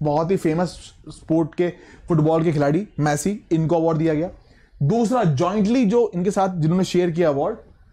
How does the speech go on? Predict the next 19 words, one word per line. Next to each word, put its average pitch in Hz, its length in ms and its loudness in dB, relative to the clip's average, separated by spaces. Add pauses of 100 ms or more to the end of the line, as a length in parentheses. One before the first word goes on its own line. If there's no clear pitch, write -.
(200)
वो 208 160 2
है 185 360 -4 (460)
लुइस 202 320 0 (280)
हैमिल्टन। 185 520 0 (380)
लुइस 190 420 2
हैमिल्टन 190 540 0 (340)
जो 185 160 4
कि 196 160 -8
एफ़ 190 500 -4
वन 202 280 0
फॉर्मूला 190 580 0
रेस, 190 480 -2 (460)
एफ़ 175 260 -4
वन 202 140 2
फॉर्मूला 170 440 2
रेस 160 280 2
के 185 260 0 (160)
इंपॉर्टेंट 156 880 0
ड्राइवर 180 340 0